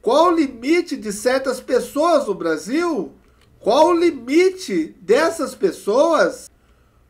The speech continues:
"Doeu no coração ver um colega preso. Será que queriam que eu tomasse medidas extremadas?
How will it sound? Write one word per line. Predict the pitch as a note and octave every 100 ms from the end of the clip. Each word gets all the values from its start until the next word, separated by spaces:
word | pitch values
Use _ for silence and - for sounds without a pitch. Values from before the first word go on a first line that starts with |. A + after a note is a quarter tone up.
| _
"Doeu | D#3+ F3 F3 A3+ D4+ E4
no | C#4+ F#3+
coração | F#3+ F#3+ A3+ G#3+ - C#4+ D#4+
ver | G#3+ A3+ A3+
um |
colega | A3+ C#4+ C#4+ C4 D4+ D#4
preso. | D#4 - A#3+ B3+ B3+ F#3+ D#3 B2 - _ _ _ _ _ _ _ _
Será | - E3 E3+ A3 D4
que | D4
queriam | G#3+ B3+ G#3+ G#3+ C#4+ E4 C4 F3 - _ _ _
que | -
eu | G3
tomasse | G3+ C#4 C4+ A3+ C#4+ D#4+ - A#3+
medidas | G#3+ A#3+ G3 B3+ D#4+ D4+ B3+
extremadas? | A#3 - G#3 F#3+ E3+ B3 E4 E4+ A3 F3 -